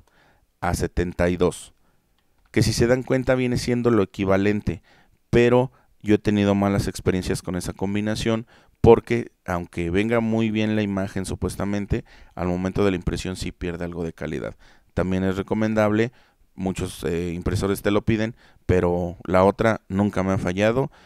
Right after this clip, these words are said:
Entonces, espero que les sirva este pequeño tutorial.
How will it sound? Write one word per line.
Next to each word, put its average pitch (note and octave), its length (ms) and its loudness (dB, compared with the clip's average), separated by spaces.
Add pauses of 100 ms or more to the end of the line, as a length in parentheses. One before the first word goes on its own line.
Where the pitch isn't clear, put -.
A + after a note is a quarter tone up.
(160)
Entonces, F2 640 -2 (240)
espero G2 420 2
que - 120 -2
les F2 160 -2
sirva F#2+ 380 2 (220)
este F2+ 500 0
pequeño F#2 380 -2
tutorial. C3+ 540 6